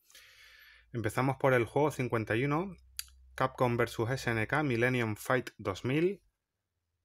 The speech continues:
Pues el crossover de Capcom, de los juegos de... Personajes, perdón, de Capcom y de S N K. Juego de lucha, obviamente.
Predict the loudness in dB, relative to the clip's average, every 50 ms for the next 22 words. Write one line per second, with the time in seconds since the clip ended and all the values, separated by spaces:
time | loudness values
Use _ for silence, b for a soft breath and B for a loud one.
0 | _ _ _ _ _ _ _ _ _ _ _ _ _ _ _ _ -10 -8 -6 -4
1 | -4 -4 -4 -4 -6 -6 -6 -6 -6 -6 0 2 4 6 6 6 6 6 4 2
2 | 0 -4 b b b b b b b b _ _ _ b b b b b b b
3 | b b b _ _ _ _ _ _ _ -12 -8 -4 -4 -2 -2 -2 -2 -2 -2
4 | -4 -6 -4 -2 0 0 0 -2 0 2 4 4 4 4 0 -2 -2 -2 -2 0
5 | 0 0 0 0 -2 -2 -2 -2 -2 -4 -4 -6 -8 -10 -4 -2 -2 -2 0 0
6 | 0 2 2 2 0 0 0 2 0 0 -2 -4 -4 -4 -2 0 0 2 2 2
7 | 2 2 0 0 -2 -4 -6 -6 -4 -4 -2 0 0 0 0 0 B B B B
8 | B B B B B B B B B B _ _ _ _ _ _ _ _ _ _
9 | _ _ _ _ _ _ _ _ _ _ _ _ _ _ -6 -6 -4 -6 -6 -8
10 | -8 -10 -8 -6 -6 -6 -6 -8 -10 -12 -12 -14 -14 -14 _ 0 0 0 0 0
11 | -4 -8 _